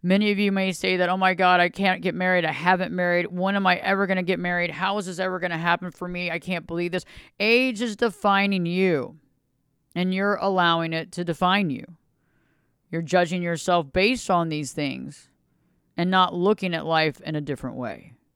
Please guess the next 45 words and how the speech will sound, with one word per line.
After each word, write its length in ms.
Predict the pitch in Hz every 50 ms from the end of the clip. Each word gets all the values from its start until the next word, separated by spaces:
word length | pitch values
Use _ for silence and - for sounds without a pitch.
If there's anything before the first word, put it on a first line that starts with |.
| _ _ _ _ _ _ _ _ _ _ _ _ _ _ _ _ -
I 120 | 165 180 196
believe 300 | 185 208 202 202 202 190
that 120 | 190 -
time 320 | - 202 202 196 196 196 190
is 100 | 175 160
one 140 | 190 185
of 60 | 185 170
the 80 | 170
biggest 320 | 151 190 180 180 160 143 131
bill 180 | 190 190 196
of 120 | 190 170 135
goods 320 | 180 185 190 190 160 143
that 120 | 170 147
we 140 | 160 175 175
have 160 | 185 175 156
bought 240 | - 165 165 170 165
into 420 | 170 180 185 165 - 202 202 208 196
that 140 | 180 165 156
does 220 | 180 185 170 151
not 280 | 180 185 190 190 160 170
work 280 | 175 202 214 - -
for 240 | - - 180 151 139
us. 280 | 139 120 113 123 - - -
I 120 | 147 151
think 140 | 147 175 165
it's 100 | 143 156
one 140 | 165 175 180
of 60 | 170
the 60 | 170
biggest 340 | 156 185 180 175 170 147 135
bill 200 | 180 185 190 190
of 120 | 180 160
goods 340 | - 180 185 190 202 190 151
that 160 | 170 170 -
holds 320 | - 160 180 185 190 156 180
us 140 | 180 -
back 340 | - - 175 185 190 180 -
from 180 | - 180 170 175
what 160 | 180 185 175
we 100 | - 180
want 180 | 175 175 175 175
to 60 | 170
do 200 | 147 165 180 196
in 140 | 196 170 156
life. 240 | 143 135 120 -